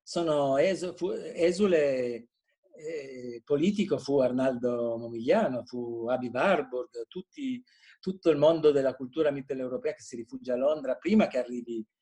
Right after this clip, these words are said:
Meneghello, ma è dettato da o Stefan Zweig o, o tutti gli esuli che sono emigrati in terra d'America. Ma questi avevano alle spalle una frattura. In, in un certo senso era,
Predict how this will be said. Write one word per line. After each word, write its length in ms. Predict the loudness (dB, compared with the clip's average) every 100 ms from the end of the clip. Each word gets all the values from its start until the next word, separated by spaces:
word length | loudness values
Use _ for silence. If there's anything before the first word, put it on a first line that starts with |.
| _ _
Meneghello, 760 | -4 -2 2 2 2 -2 -12 _ _ _ _ -12
ma 240 | -4 0
è 100 | 0
dettato 920 | 0 -2 0 0 2 4 2 0 -6 -8
da 280 | -10 -10
o 120 | -12 -12
Stefan 420 | -12 -10 -10 -12
Zweig 300 | -8 -6 -6
o, 60 |
o 240 | -6 -8 -8
tutti 280 | -10 -10 -4
gli 120 | 0
esuli 320 | 0 0 -4
che 80 | -6
sono 220 | -8 -6
emigrati 520 | -4 -4 0 0 0
in 100 | -6
terra 260 | -4 -4 -2
d'America. 640 | 0 2 4 2 -4 -14 _ _ _ _ _ _ _ -18
Ma 120 | -8
questi 260 | 0 2 6
avevano 640 | 8 8 6 4 0 -2 -10 _ -8
alle 220 | -4 -4
spalle 840 | -2 0 2 2 2 0 -4 -10 _
una 680 | -14 -10 -10 -10 -12 -16 -20 -12
frattura. 640 | -12 -4 2 4 4 0 _ _ _ _ _ -8
In, 280 | -2 -2
in 220 | 0 2 4
un 100 | 4
certo 260 | 4 4
senso 400 | 2 0 0 4
era, 460 | 4 4 0 -4